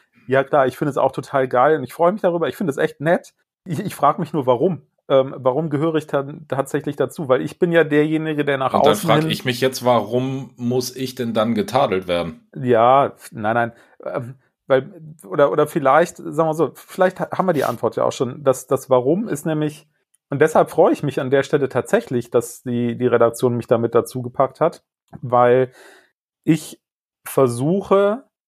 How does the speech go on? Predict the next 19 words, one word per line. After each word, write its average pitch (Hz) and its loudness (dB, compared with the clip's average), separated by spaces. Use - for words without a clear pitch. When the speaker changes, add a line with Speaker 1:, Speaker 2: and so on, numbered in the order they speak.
Speaker 1:
das 135 0
alles 147 0
immer 147 0
ein 147 -2
bisschen 143 -4
einzuordnen. 110 -2
Also 127 -2
ich - -10
hype 170 0
das 190 0
nicht, 208 -6
ich - -12
mache 143 0
es 147 -4
aber 123 2
auch - -2
nicht 117 -8
schlecht, 156 0
sondern 139 -2